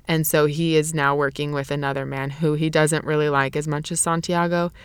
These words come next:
and he wants to keep working with Santiago, but his parents have forced him not to. He's a very sweet boy. He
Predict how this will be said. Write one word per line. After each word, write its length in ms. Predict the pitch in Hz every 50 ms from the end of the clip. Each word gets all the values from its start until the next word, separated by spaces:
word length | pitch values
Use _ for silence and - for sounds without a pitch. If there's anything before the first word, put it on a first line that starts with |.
| - - - - - -
and 140 | - - 165
he 280 | 156 - - 214 208 190
wants 360 | 175 165 151 139 - - -
to 80 | - 160
keep 240 | - - 151 -
working 340 | - 127 123 - - 71 -
with 100 | - 143
Santiago, 680 | - - 135 - - - 65 76 78 - - - - -
but 140 | - 143 139
his 160 | 147 151 151
parents 300 | - 156 147 139 147 -
have 120 | - 147 143
forced 320 | - 120 127 135 - -
him 80 | 143 135
not 200 | 131 113 - -
to. 200 | - 73 80 - - - - - - - - - - - -
He's 280 | - - 196 185 165
a 60 | 170 160
very 400 | 156 160 170 160 160 156 156 170
sweet 300 | 170 - 165 156 139 -
boy. 340 | - 143 143 139 139 143
He 200 | 139 - - 156